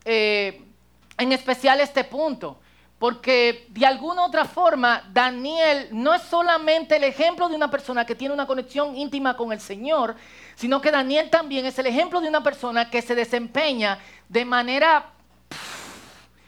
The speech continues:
superior en su profesión y en lo que hace. Y una pregunta que nosotros debemos hacernos a enfrentarnos a textos como estos es, ¿reconocen en nosotros las otras personas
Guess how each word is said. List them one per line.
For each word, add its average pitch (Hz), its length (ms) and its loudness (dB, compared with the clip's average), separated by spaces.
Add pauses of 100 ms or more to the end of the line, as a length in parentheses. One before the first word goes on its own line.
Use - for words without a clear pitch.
(220)
superior 254 840 2 (340)
en 262 200 0
su 359 200 -2
profesión 254 680 -2 (180)
y 214 120 -2
en 214 100 -2
lo 208 160 -2
que 170 160 -4
hace. 285 420 -2 (460)
Y 226 100 -4
una 349 140 4
pregunta 359 360 0
que 339 120 -2
nosotros 277 280 -2
debemos 254 320 0
hacernos 196 500 -4
a 190 40 0
enfrentarnos 233 480 -2
a 294 40 -14
textos 285 260 -8
como 247 240 -4
estos 247 360 -6
es, 180 280 -4 (720)
¿reconocen 254 920 -2 (300)
en 233 160 -2
nosotros 226 600 -2
las 175 180 -4
otras 254 300 -6
personas 190 600 -10